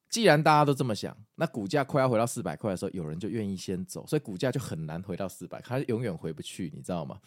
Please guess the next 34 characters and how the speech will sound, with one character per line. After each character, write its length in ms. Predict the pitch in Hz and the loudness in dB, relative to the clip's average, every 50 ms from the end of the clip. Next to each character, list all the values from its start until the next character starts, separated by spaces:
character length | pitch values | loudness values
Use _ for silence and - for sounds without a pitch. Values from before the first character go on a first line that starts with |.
| - - - - - - | -20 -20 -20 -20 -14 0
所 160 | - 196 220 | 8 10 10
以 120 | 208 160 - _ _ _ _ _ _ _ - | 10 10 6 _ _ _ _ _ _ _ 0
我 140 | 123 120 | 2 4
认 140 | 139 175 175 | 4 6 6
为 80 | 147 135 | 4 4
这 100 | 127 165 | 2 2
个 80 | 139 | 0
时 180 | 127 - - 110 | 0 0 -2 -2
间 220 | 98 120 120 117 | -2 -2 -2 -2
点， 180 | 113 110 87 - - - - | -2 -4 -6 -6 -8 -14 -12
我 140 | - 95 92 | -10 -8 -4
跟 100 | 131 143 | -2 -2
我 80 | 120 | -2
朋 160 | 92 - 110 | 0 0 -2
友 100 | 107 110 | -2 -2
的 80 | 98 87 | -2 -4
建 240 | 87 - 113 104 101 | -4 -6 -8 -8 -8
议 60 | 98 | -8
是 80 | 98 95 | -10 -10
说， 380 | - - 92 90 90 87 87 _ _ _ _ _ _ _ _ - | -8 -4 -4 -2 -2 -4 -6 _ _ _ _ _ _ _ _ -2
我 220 | 117 107 101 98 | 0 2 2 4
没 100 | 95 123 | 4 2
有 80 | 135 110 | 2 2
办 160 | 117 110 92 | 2 0 -2
法 160 | 101 82 85 | -4 -6 -6
告 160 | - 104 95 | -4 -6 -6
诉 140 | 90 110 92 | -6 -8 -10
你 100 | 80 85 | -10 -10
明 240 | - 90 87 87 95 | -10 -8 -8 -8 -6
天 320 | 98 107 101 101 98 95 - | -6 -4 -4 -4 -6 -8 -12
它 100 | - - | -12 -10
的 80 | 98 92 | -10 -10
股 180 | 87 - 80 71 | -8 -10 -12 -10
价 240 | - 104 92 76 | -8 -8 -8 -8